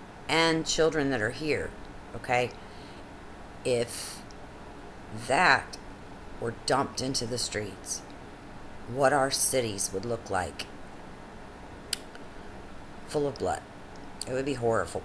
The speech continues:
horrible. It would be horrific. And I'm gonna tell you, any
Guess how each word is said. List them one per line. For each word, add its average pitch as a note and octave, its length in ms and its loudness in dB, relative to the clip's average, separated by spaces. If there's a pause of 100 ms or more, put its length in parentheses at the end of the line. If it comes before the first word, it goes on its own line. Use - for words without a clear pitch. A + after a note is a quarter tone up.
horrible. B2 600 6
It C3+ 60 -6
would C3 100 -2
be A#2 80 2
horrific. A#2 800 2 (800)
And B2 180 2
I'm C3 100 4
gonna C3 140 2
tell A#2 220 2
you, G2+ 160 2 (880)
any D3+ 360 4